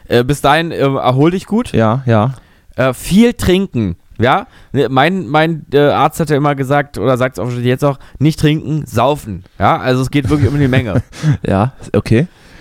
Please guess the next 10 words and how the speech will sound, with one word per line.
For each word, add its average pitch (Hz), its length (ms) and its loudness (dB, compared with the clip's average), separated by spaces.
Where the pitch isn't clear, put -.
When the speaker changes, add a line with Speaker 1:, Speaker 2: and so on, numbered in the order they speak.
Speaker 1:
Also, 127 300 0
äh, 107 240 -6
immer 185 580 0
am 139 180 0
besten - 380 -4
drei, 151 440 2
drei 127 240 2
bis - 220 -8
acht - 340 -6
Liter. 101 420 -2